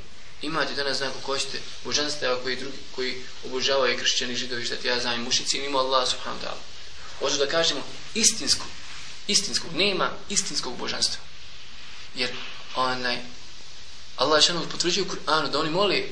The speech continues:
božanstva druga mimo Allah šanu. I Allah šanu potvrđuje, ali ne potvrđuje u smislu, šta?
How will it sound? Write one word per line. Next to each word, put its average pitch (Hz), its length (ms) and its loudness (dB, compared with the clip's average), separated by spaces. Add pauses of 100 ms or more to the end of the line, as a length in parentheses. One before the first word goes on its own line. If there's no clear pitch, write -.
božanstva 147 400 0
druga 135 240 0
mimo 135 180 0
Allah 123 320 0
šanu. - 220 -2 (280)
I 139 80 4
Allah 180 220 6
šanu 185 140 2
potvrđuje, 147 380 0
ali 131 100 0
ne 127 80 0
potvrđuje 175 440 2
u 170 100 2
smislu, 185 320 2 (500)
šta? 147 240 4